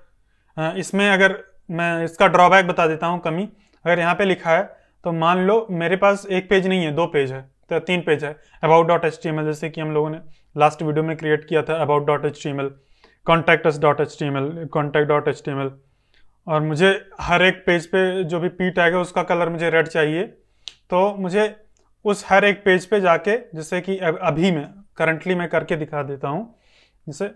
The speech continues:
डॉट एच टी एम एल, ठीक, और उसके अंदर मैं ये पूरा, आ, ये इतना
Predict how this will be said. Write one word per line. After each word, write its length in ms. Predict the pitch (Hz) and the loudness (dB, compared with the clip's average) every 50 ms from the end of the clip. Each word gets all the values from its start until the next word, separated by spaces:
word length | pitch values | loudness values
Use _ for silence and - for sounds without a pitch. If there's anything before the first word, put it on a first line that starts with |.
| _ _ _ _ _ | _ _ _ _ _
डॉट 320 | _ 165 180 185 - _ - | _ -8 -8 -8 -8 _ -18
एच 160 | - - _ - | -18 -16 _ -8
टी 100 | 160 147 | -8 -6
एम 120 | 135 131 | -6 -8
एल, 60 | 131 | -10
ठीक, 500 | 127 - _ _ _ - 190 185 - - _ _ _ _ _ _ _ _ _ _ _ _ _ _ _ _ - | -14 -18 _ _ _ -8 -8 -8 -8 -10 _ _ _ _ _ _ _ _ _ _ _ _ _ _ _ _ -8
और 360 | 147 143 151 - - - _ _ _ _ _ _ _ _ _ _ _ - | -4 -4 -4 -4 -6 -12 _ _ _ _ _ _ _ _ _ _ _ -16
उसके 300 | 151 - - _ - 185 | -16 -16 -12 _ -2 -2
अंदर 300 | 185 175 175 175 185 190 | -2 0 0 0 0 0
मैं 180 | 190 190 190 | 0 -2 -2
ये 140 | 185 190 190 | -2 -2 -2
पूरा, 300 | 185 - 175 165 160 175 - - - - _ _ _ _ _ _ - | -4 -6 -8 -4 -2 0 0 -2 -4 -10 _ _ _ _ _ _ -10
आ, 380 | 156 151 151 151 151 151 156 151 151 - _ _ _ _ _ _ _ _ _ _ _ _ _ _ _ _ _ - | -8 -6 -4 -2 -2 -2 -4 -6 -10 -16 _ _ _ _ _ _ _ _ _ _ _ _ _ _ _ _ _ -8
ये 140 | 170 156 151 | -4 -4 -4
इतना 320 | 151 151 175 165 156 143 | -4 -6 -6 -6 -6 -6